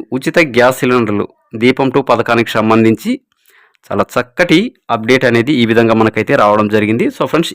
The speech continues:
ఈ విధంగా మీరైతే ప్రతి ఒక్క మహిళలు సరి చేసుకోవాలి, సరి చూసుకోవాలి. కంపల్సరిగా ఈకేవైసీ అనేది కంప్లీట్ చేసుకోవాలి. ఈకేవైసీ అనేది కంప్లీట్ అయిన ప్రతి ఒక్కరికి నేను స్టార్టింగ్‌లోని ఏ విధంగా మెసేజ్‌లు అయితే చూపించి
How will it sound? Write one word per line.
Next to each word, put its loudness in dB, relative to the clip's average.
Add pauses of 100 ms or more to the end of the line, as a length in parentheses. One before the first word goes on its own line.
(140)
ఈ 6
విధంగా 4 (100)
మీరైతే 2 (680)
ప్రతి -2
ఒక్క -6
మహిళలు 2 (380)
సరి 0
చేసుకోవాలి, 2 (260)
సరి 2
చూసుకోవాలి. 2 (800)
కంపల్సరిగా 2 (360)
ఈకేవైసీ 2 (120)
అనేది 2 (320)
కంప్లీట్ 0
చేసుకోవాలి. 4 (240)
ఈకేవైసీ 2
అనేది 2
కంప్లీట్ -2
అయిన 2 (100)
ప్రతి 0
ఒక్కరికి -4 (360)
నేను 4 (120)
స్టార్టింగ్‌లోని 4 (340)
ఏ 4
విధంగా 2 (100)
మెసేజ్‌లు 0
అయితే 0
చూపించి -4